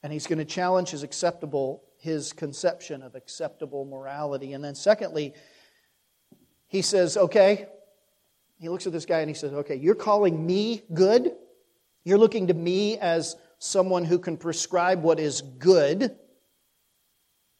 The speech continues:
If that's so, then listen, are you really willing to acknowledge the full implications of that statement?" Because remember, there's only how many good?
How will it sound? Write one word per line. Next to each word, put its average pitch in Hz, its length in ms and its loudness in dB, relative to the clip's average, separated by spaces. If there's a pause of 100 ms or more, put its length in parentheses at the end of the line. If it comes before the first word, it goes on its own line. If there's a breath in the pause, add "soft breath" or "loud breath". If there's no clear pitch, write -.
If 185 200 0
that's 196 260 4
so, 247 280 4
then 165 260 4
listen, 180 380 -2
are 151 140 -4
you 170 300 -8
really 202 360 -2
willing 180 420 -4
to 170 300 -2
acknowledge 156 1000 -2 (340)
the 143 100 2
full 180 460 0
implications 185 800 -6
of 208 100 -6
that 233 180 -2
statement?" 269 460 -6 (1600)
Because 180 320 2
remember, 226 300 2
there's 202 180 6
only 220 220 4
how 196 160 -2
many 226 160 -2
good? 254 280 8